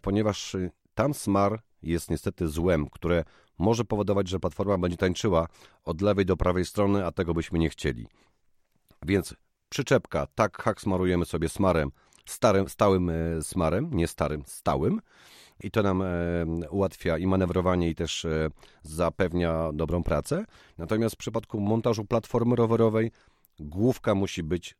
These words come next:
czysta. Jeżeli to jest nowy hak, taką główkę nawet można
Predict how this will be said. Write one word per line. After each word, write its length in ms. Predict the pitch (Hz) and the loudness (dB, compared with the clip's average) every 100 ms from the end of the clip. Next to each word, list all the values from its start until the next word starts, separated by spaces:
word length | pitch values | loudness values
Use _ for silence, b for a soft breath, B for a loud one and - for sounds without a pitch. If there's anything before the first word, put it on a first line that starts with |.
| - | -8
czysta. 380 | 87 73 - | -4 -4 -4
Jeżeli 200 | 76 82 | -4 -4
to 80 | 92 | -2
jest 160 | 101 98 | -4 2
nowy 320 | 104 139 135 | 4 4 2
hak, 400 | - 101 147 - b b b b - | 0 -2 -2 -8 b b b b -8
taką 280 | 95 101 | -4 -2
główkę 380 | 90 123 147 - | 0 0 0 2
nawet 340 | 110 117 120 110 | 2 4 2 0
można 520 | 107 107 104 110 | 2 4 2 -2